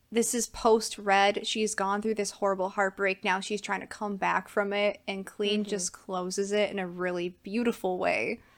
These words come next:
Speaker 1: So that's
Speaker 2: Mm-hmm.
Speaker 1: why I don't really want it to be track five, because I like the
Speaker 2: Mm-hmm.
Speaker 1: way it wraps everything up and gets us ready for Reputation.
Speaker 2: Mm-hmm. And part of the reason that ev-, not everyone, but part of the reason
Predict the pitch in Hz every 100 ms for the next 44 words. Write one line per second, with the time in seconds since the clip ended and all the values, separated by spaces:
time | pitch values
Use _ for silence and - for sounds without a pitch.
0 | _ _ - 233 220 220 190 202 196 208
1 | 202 208 208 190 - 175 196 196 196 185
2 | 180 190 190 - 196 190 - 185 - -
3 | 196 165 - - - 202 202 202 - 190
4 | 185 185 190 196 190 185 185 175 _ 175
5 | - - 190 180 190 190 190 185 180 196
6 | 196 160 - 190 - 180 175 190 190 180
7 | - 185 - - - - 262 - - _
8 | _ 208 214 214 190 - 269 240 - 269
9 | 262 269 262 233 226 220 214 202 196 190
10 | 180 - - - - - - - _ _
11 | _ 202 190 185 185 190 _ _ _ _
12 | _ _ 196 190 185 170 165 69 180 196
13 | - 233 220 220 208 190 185 185 185 180